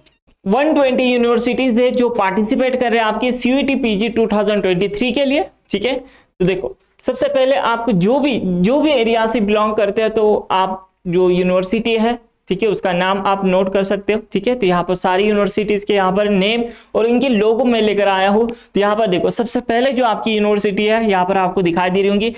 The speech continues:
बाबा साहेब भीमराव अंबेडकर university। ठीक है, यहाँ पर second आती है one of the favorite and best university, Banaras Hindi University। ठीक है, बीएचयू, बीएचयू के नाम से हम जिसे जानते हैं।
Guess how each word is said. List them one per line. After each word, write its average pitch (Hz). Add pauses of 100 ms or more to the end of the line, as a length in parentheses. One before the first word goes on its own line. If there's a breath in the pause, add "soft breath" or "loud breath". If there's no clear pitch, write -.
(260 loud breath)
बाबा 196
साहेब 240
भीमराव 214
अंबेडकर 196
university। 175 (200)
ठीक 175
है, - (160)
यहाँ 185
पर 240
second 269
आती 226
है 240
one 220
of 214
the 208
favorite 254 (180)
and 190
best 285
university, 233
Banaras 214
Hindi 233
University। 240
ठीक 190
है, 254
बीएचयू, 214 (460 loud breath)
बीएचयू 233
के 240
नाम 214
से 233
हम 226
जिसे 208
जानते 202
हैं। 247